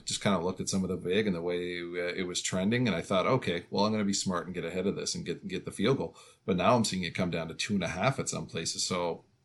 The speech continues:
I think it's either someone has a very strong opinion on Buffalo,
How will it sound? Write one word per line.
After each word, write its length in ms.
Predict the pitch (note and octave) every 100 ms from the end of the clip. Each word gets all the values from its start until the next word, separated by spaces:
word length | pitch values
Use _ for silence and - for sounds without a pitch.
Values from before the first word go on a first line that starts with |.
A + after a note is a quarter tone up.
| _
I 140 | F#2 F#2
think 180 | A2+
it's 160 | G2 -
either 360 | A#2+ A2+ A2+ G#2+
someone 340 | G2+ B2 C#3+
has 180 | C3 A#2+
a 40 | G2+
very 320 | G2+ G2 G#2+
strong 400 | - G2 F2+ G#2
opinion 400 | F#2+ G#2+ G#2+ G2+
on 140 | F2
Buffalo, 560 | E2 F2 A2+ C3 D#3